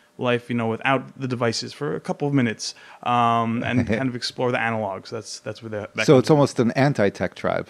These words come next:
Speaker 1: Exactly. It, it, well, the truth is, it's the, the true tech, because technology can only really be appreciated when you use it for a good purpose. You know, if you use it for negative stuff, it's gonna,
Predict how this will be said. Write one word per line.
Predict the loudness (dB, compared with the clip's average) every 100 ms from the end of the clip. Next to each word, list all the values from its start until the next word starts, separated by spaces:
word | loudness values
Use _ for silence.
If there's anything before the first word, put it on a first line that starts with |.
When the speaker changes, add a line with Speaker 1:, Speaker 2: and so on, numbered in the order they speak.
| -8
Speaker 1:
Exactly. | -4 2 2 2 -8 -4
It, | 0
it, | 4 4 2
well, | -4 -4 _ -14
the |
truth | -2 -2
is, | -2
it's | -6 -4
the, | -2 -2 -4
the | -10
true | -6 -6
tech, | -4 -6 -10 -16
because | -14 -12
technology | -12 -4 0 2 0 -6
can | -4
only | 0 0 2
really | 0 0
be | 0 -4
appreciated | -2 -4 -2 -4 -4 -8
when | -6 -4
you |
use | -4
it | -6 -10
for | -8 -4 -2 -2 -8 -20 _ -10
a | -2
good | -2 -2
purpose. | -6 -6 -12 -10
You | -10
know, | -12
if | -12
you |
use | -10 -8
it | -6
for | -4
negative | -2 -4 -6
stuff, | -4 -6 -6
it's | -8
gonna, | -6 -6